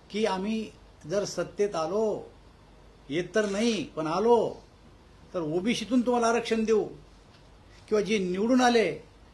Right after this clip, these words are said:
त्यांना असं म्हणायला लावा ना. आता माझ्या विरुद्ध निवडून आले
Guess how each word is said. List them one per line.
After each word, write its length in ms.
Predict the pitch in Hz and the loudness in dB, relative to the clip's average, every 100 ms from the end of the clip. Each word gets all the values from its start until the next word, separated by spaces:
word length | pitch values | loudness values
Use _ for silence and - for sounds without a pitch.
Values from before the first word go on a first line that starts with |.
| - | -4
त्यांना 260 | 175 214 220 | -2 0 0
असं 240 | 208 233 | 0 0
म्हणायला 240 | 180 180 202 | 0 0 0
लावा 200 | 214 247 | 2 2
ना. 240 | 233 170 - - - - - | 0 -4 -12 -20 -20 -20 -12
आता 200 | - 196 | -4 -4
माझ्या 440 | 185 190 180 214 | -2 -2 0 2
विरुद्ध 420 | 208 - 175 180 190 | 0 -4 -10 -8 -8
निवडून 260 | 180 180 | -6 -6
आले 280 | 170 175 196 | -6 -6 -8